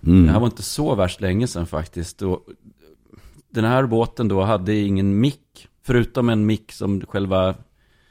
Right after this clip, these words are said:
Speaker 2: vad heter han som kör <laughs> båten?
Speaker 1: Kapten.
Speaker 2: Kapten.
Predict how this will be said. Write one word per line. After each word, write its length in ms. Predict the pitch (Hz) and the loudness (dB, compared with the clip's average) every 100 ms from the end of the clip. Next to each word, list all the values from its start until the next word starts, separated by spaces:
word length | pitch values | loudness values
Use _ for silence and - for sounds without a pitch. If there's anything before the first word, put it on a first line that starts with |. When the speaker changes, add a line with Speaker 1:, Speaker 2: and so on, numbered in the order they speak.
| _ - | _ -10
Speaker 2:
vad 100 | 101 | -8
heter 200 | - 95 | -6 -4
han 200 | 95 90 | -2 -2
som 220 | 92 90 | -6 -8
kör 440 | - 110 85 85 92 | -4 -2 -2 -2 -2
<laughs> 60 | |
båten? 600 | - - - - - - - - 127 - - - - | 2 4 2 -4 -18 -14 -14 -8 -10 -10 -14 -14 0
Speaker 1:
Kapten. 580 | 104 - - 123 - | 0 2 4 4 4
Speaker 2:
Kapten. 760 | - 135 - 143 - - - - | 2 -2 -2 -10 -6 -6 -4 -6